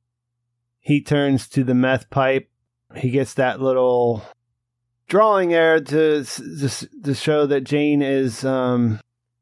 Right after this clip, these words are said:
is willing to apologize and, and reconcile. But he's, you know, he's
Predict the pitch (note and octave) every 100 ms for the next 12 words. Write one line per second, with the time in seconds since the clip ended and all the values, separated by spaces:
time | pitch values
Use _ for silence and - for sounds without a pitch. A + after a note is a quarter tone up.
0 | _ _ _ _ C3 A#2 B2 C3+ C3 A#2+
1 | A2+ B2+ B2+ B2+ B2 B2 - - A#2 C#3
2 | C3+ C3 B2 B2 A#2+ A#2+ A2+ A#2+ A#2 A2+
3 | G#2+ - - A#2+ A#2 B2 A#2 A#2 - A#2+
4 | A#2 A#2 A2+ A2 _ _ _ _ _ _
5 | _ _ _ - A2 G2+ B2+ A#2 G#2+ -
6 | - C3 A#2 G2+ G2+ B2+ A2